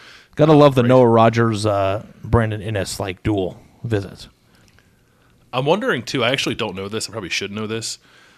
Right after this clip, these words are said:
Speaker 2: 'Cause, like, it, Brandon Inniss is gonna be here, um, and a couple other guys who are on his South Florida Express seven-on-seven team are gonna be here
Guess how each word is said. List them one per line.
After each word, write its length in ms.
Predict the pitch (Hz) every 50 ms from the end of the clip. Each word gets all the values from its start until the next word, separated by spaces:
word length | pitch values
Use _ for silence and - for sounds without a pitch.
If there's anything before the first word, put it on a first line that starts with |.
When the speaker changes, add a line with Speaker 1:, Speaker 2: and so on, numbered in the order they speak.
| _ _ _
Speaker 2:
'Cause, 300 | - - - 135 120 -
like, 180 | 113 98 - -
it, 200 | - 139 - -
Brandon 300 | - 120 139 156 156 135
Inniss 160 | 135 131 - 120
is 60 | 113 117
gonna 120 | 117 107
be 140 | 104 110 104
here, 380 | 98 107 104 104 101 98 - _ _ _ _ _ _ _ _ _ _ - -
um, 480 | 104 98 92 87 85 80 - - _ _ _ _ _ _ _ _ -
and 100 | - 104
a 40 | 95
couple 260 | - 127 113 - 104 101
other 160 | 104 107 107
guys 460 | 104 113 104 107 107 104 101 - -
who 240 | - 110 98 90 - _ _ _ _ _ _ _ -
are 160 | - 101 101
on 180 | 104 110 113 107
his 200 | 107 110 92 -
South 260 | - - 107 104 -
Florida 320 | - - 104 104 101 98 85
Express 560 | - - - - 107 98 - - - - - -
seven-on-seven 720 | - - 117 101 101 95 92 90 87 - 101 98 110 120
team 320 | 117 - 139 139 147 165 - _ _ _ _ _ _ _ _ _
are 100 | - 110
gonna 140 | 110 123 113
be 320 | - - 107 113 117 120 120
here 360 | 107 127 123 123 127 127